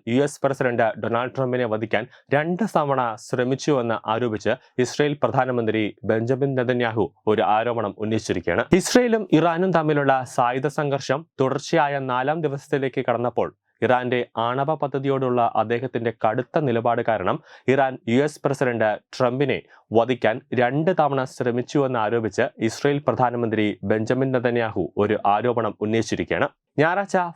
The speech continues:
ഫോക്സ് ന്യൂസിന് നൽകിയ അഭിമുഖത്തിനിടെയാണ് നെതന്യാഹു ഈ ഒരു പരാമർശം നടത്തിയത്. ഇറാന്റെ നമ്പർ വൺ ശത്രു ട്രംപ് ആണെന്നാണ് നെതന്യാഹു വെളിപ്പെടുത്തിയത്. ഇസ്രയേലും ഇറാനും തമ്മിലുള്ള സംഘർഷം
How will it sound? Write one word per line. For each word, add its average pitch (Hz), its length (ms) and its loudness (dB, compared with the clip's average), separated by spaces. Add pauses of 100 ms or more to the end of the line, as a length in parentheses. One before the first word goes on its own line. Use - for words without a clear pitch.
ഫോക്സ് 180 300 0
ന്യൂസിന് 170 360 0
നൽകിയ 131 320 0 (140)
അഭിമുഖത്തിനിടെയാണ് 139 960 0 (160)
നെതന്യാഹു 120 880 -2
ഈ 120 100 4
ഒരു 117 260 2
പരാമർശം 113 480 -2
നടത്തിയത്. 87 360 -2 (640)
ഇറാന്റെ 143 460 2 (100)
നമ്പർ 139 360 2
വൺ 147 180 0
ശത്രു 123 600 0 (180)
ട്രംപ് 143 300 2
ആണെന്നാണ് 123 540 0 (280)
നെതന്യാഹു 113 720 -2
വെളിപ്പെടുത്തിയത്. 101 580 2 (640)
ഇസ്രയേലും 220 560 2
ഇറാനും 160 400 2
തമ്മിലുള്ള 143 420 0
സംഘർഷം 120 600 -2